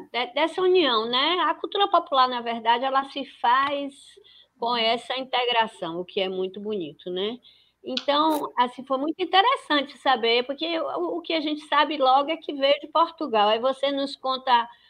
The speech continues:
uma influência árabe, com, porque o povo, ele, ele é dinâmico, ele caminha, ele conversa um com o outro, de, de boca em boca, né? A gente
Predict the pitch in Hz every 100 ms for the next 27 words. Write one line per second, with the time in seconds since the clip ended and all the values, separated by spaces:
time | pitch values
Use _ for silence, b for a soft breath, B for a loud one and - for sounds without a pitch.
0 | b 233 233 247 240 247 226 175 180 220
1 | 262 269 233 208 240 - 254 262 - 370
2 | 339 - 302 294 - 285 349 302 294 285
3 | 294 269 262 285 285 330 311 233 269 302
4 | 226 - 170 170 _ b b 247 285 302
5 | 302 339 370 254 277 330 226 214 226 277
6 | - 349 240 190 226 294 294 226 196 240
7 | 285 330 294 247 269 285 240 233 269 262
8 | 254 269 247 247 294 302 330 208 208 240
9 | 247 311 339 - _ 208 208 262 277 254
10 | 269 254